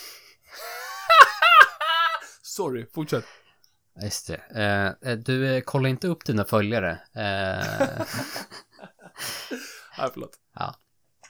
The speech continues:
Speaker 2: Nej, eh, jag, jag satt mig faktiskt ner och typ skrev ett program till mig själv. Alltså ett
Speaker 1: Wow!
Speaker 2: stadigt program med, med vad jag har för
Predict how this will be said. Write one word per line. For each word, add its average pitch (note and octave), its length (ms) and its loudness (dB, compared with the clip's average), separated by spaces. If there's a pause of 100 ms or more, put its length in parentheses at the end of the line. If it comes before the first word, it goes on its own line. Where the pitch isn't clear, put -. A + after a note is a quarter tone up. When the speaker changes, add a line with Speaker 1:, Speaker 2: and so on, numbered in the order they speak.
(280)
Speaker 2:
Nej, D3 380 6
eh, A#2+ 200 2 (100)
jag, C3 340 0
jag B2 140 0
satt A#2 180 -4
mig A2+ 120 0
faktiskt G2+ 200 -4
ner G2+ 160 -2
och - 300 -10
typ - 220 -10 (100)
skrev G#2+ 360 -2
ett - 140 -14
program G#2+ 420 -4
till F2 120 -10
mig D#2+ 100 -8
själv. - 220 -8 (300)
Alltså - 220 -6
ett - 60 -6
Speaker 1:
Wow! F3 400 -2
Speaker 2:
stadigt G2+ 460 0 (180)
program G#2+ 380 2
med, F#2 340 0
med G2+ 200 -2
vad B2 280 0
jag A2+ 80 0
har G2 300 -2
för F#2 560 -2